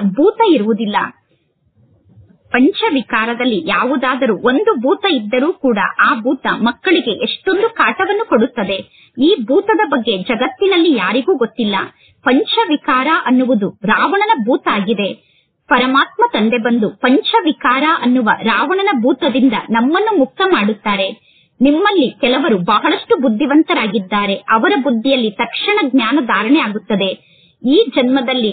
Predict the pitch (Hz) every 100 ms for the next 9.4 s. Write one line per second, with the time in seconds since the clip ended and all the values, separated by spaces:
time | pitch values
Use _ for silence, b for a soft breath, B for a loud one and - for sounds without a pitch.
0 | - - 269 403 349 311 185 - 214 196
1 | 247 294 320 403 - 240 247 262 392 294
2 | 214 254 285 285 277 185 262 370 427 339
3 | 202 214 208 196 185 190 233 320 277 220
4 | 233 208 233 196 208 254 240 247 185 -
5 | B B 208 202 233 294 320 427 - 214
6 | - 302 403 269 220 277 392 403 381 214
7 | 208 196 196 196 196 - _ _ _ _
8 | - 277 285 440 - 285 285 311 381 240
9 | 208 202 202